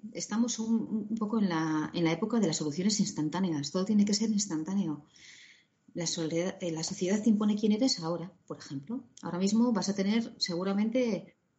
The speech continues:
unas fronteras, por decirlo de alguna manera. Vas a tener cosas, pues vas a tener un sueldo X, vas a tener una casa X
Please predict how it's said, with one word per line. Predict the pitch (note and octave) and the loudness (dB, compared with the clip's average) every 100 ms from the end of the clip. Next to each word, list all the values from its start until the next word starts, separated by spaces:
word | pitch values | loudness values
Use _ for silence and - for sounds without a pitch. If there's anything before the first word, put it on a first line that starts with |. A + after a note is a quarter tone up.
| _ _ _ _ _ _ | _ _ _ _ _ _
unas | - A#3 G#3+ G#3 G3+ | 4 4 6 2 0
fronteras, | - F#3 D#3+ D#3+ A3+ A3+ | -2 -4 -2 -2 -4 -6
por | - | -6
decirlo | E3 F#3+ | -4 0
de | G3 | 2
alguna | E3 E3+ C#3+ | 2 0 2
manera. | C#3 C3+ F#3+ | 0 0 -2
Vas | F#3 | -4
a | F#3 | -2
tener | F#3 G3+ | -2 -2
cosas, | G3 - D3 D3+ - | -4 -6 -6 -8 -8
pues | - - D#3+ | -10 -8 -4
vas | D#3+ | -2
a | E3+ | -2
tener | E3+ F3+ F3+ | -2 -4 -4
un | F#3 | -4
sueldo | E3 F3 D#3+ E3+ | -4 -2 -4 0
X, | A3+ A#3 C4 C#4 - | -2 -2 -2 -2 -2
vas | D#3+ D#3+ | -8 -8
a | E3 | -8
tener | F#3 F#3 | -4 -2
una | D#3 D3+ | 0 -2
casa | F3+ F3 G3+ | -2 0 2
X | A#3 A3+ B3 C4+ - | 2 2 0 0 -4